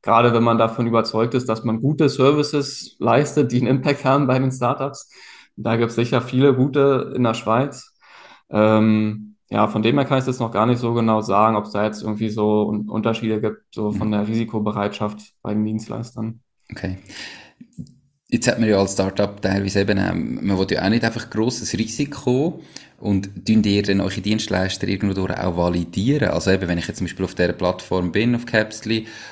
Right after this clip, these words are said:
Speaker 2: und dann sehe ich dort einen Dienstleister aus Polen, wo mir I-T-Sachen macht, haben dann eher eine gewisse Validierung gemacht, dass ihr könnt sagen, die Qualität stimmt, dass es ist nicht irgendjemand, wo jetzt einfach ein bisschen, ja, hm, sich halt da präsentiert
Speaker 1: Ja.
Speaker 2: und in Wirklichkeit gar nichts kann.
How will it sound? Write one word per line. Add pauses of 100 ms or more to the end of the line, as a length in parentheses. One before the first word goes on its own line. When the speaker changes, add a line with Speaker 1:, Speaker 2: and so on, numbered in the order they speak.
(100)
Speaker 2:
und
dann
sehe
ich
dort
einen
Dienstleister
aus
Polen,
wo
mir
I-T-Sachen
macht, (600)
haben
dann
eher
eine
gewisse
Validierung
gemacht,
dass
ihr
könnt
sagen,
die
Qualität
stimmt,
dass
es
ist
nicht
irgendjemand,
wo
jetzt
einfach
ein
bisschen, (200)
ja,
hm, (380)
sich
halt
da (320)
präsentiert
Speaker 1:
Ja.
Speaker 2:
und
in
Wirklichkeit
gar
nichts
kann.